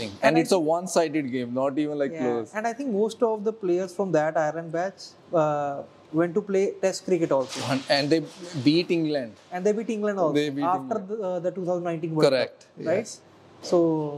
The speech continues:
Speaker 2: huge accomplishment,
Speaker 1: Huge
Speaker 2: right?
Speaker 1: accomplishment.
Speaker 2: So, we have covered, um, how you got into the team,
Speaker 1: Hmm.
Speaker 2: uh, your high that you were playing for Canada, and you guys beat Ireland, right?
Speaker 1: Yes.
Speaker 2: I want to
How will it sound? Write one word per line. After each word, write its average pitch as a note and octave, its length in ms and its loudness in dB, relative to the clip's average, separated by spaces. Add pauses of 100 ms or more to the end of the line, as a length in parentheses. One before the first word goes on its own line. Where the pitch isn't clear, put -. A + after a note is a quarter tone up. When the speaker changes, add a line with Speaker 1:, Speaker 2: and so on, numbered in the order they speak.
(140)
Speaker 2:
huge F#3 320 0
accomplishment, C#3+ 520 0
Speaker 1:
Huge A#2+ 120 2
Speaker 2:
right? A2+ 140 -2
Speaker 1:
accomplishment. G2+ 540 -12 (100)
Speaker 2:
So, G#3+ 60 -2 (100)
we - 80 -2
have A3 100 -14
covered, A3 340 -2 (360)
um, D#3 320 -2 (240)
how E3+ 100 6
you F3+ 220 2
got D#3 260 0
into D#3+ 180 6
the D#3 40 2 (100)
team, D3 180 -6 (140)
Speaker 1:
Hmm. A#2+ 240 2
Speaker 2:
uh, C3+ 220 -8 (500)
your C#3 180 0 (200)
high D3 220 0 (100)
that C#3 180 -4
you C#3 120 -4
were C3 40 -2
playing C#3+ 420 -4
for C#3 200 -2 (500)
Canada, C#3 380 0 (340)
and D3+ 140 0
you D#3 160 4
guys C#3+ 120 -4 (120)
beat E3 120 0 (120)
Ireland, B2 220 -14 (100)
right? F3 100 0 (160)
Speaker 1:
Yes. - 180 -4 (720)
Speaker 2:
I F#3 140 6
want B3 240 -2
to D4 80 6